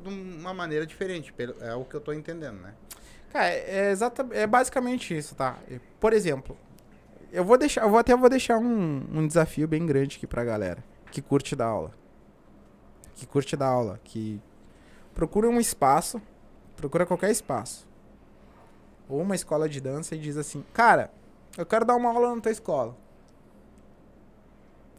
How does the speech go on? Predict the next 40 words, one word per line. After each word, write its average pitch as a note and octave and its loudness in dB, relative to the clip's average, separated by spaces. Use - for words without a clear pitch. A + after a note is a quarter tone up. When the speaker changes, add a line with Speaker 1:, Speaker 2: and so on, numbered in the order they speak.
Speaker 2:
Aí F3+ 2
tu G3 -8
fala, G3+ 6
ele F3+ 6
vai F#3 8
perguntar, G#3 4
"Tá, E3 2
tu D#3 -4
dá C#3 4
aula D3 6
do C#3 -4
quê?" C3 -4
Fala B3+ 8
pra B3 6
ele A3+ 12
machixe, A3 4
pra C#3+ -6
ver C#3+ -6
se D3+ -8
ele D#3 -6
vai D3 0
te - -12
dar C#3 -2
conversa. B2 -6
E D3+ -4
fala E3+ 8
vaneira E3+ 6
swingada, D3+ 0
eu - -4
dou C#3+ -4
aula D#3+ -4
de D#3+ -12
vaneira D#3 -6
swingada, D#3 -2
e A#3+ 0
mostra G#3 4
a - -4
dança D#3+ -2
pra C#3+ -8
ele. C#3 -8